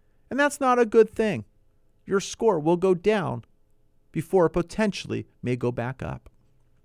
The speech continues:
That's not good because you'll be paying for it somewhere else. So if you are in the home loan thought process, whether you're doing anything in the next,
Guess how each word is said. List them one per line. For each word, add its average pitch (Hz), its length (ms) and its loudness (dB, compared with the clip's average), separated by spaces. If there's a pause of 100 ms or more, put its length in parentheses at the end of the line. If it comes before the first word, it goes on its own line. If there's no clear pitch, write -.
(840)
That's - 240 -10
not 123 240 -10
good 330 360 -4 (720)
because 175 300 0
you'll 202 100 0
be 196 120 -4
paying 180 320 -4
for 123 260 -6
it 147 100 -10
somewhere 131 380 -6 (100)
else. - 520 -12 (800)
So - 140 0
if 143 140 0
you 233 180 0
are 247 140 2 (140)
in 226 280 0 (200)
the 208 100 0
home 202 240 0
loan 190 200 2
thought 175 300 2
process, - 680 -4 (480)
whether 123 160 2
you're 165 140 8
doing 175 340 2
anything 208 640 2
in 131 120 -2
the 139 80 2
next, 151 380 -2